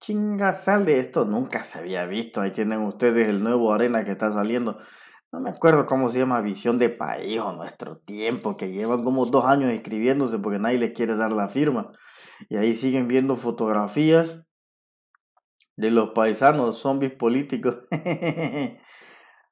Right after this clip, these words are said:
Ahí siguen viendo a todas las personas que, eh,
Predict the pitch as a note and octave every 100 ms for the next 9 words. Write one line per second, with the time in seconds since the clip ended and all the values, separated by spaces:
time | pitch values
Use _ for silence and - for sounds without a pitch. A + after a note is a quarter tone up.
0 | _ _ _ G#3 A#3+ D#3 - - - A#2
1 | A#2 A#2 B2 B2 A2+ A2 A#2 A#2 G#2 -
2 | C#3+ C#3+ C#3+ C3 A#2+ A2 - G2 F#2 B2+
3 | C#3 C#3 - _ _ _ _ _ _ _
4 | _ _ _ _ _ _ - D#3+ F#3 -
5 | - G#2+ G#2 G2 F#2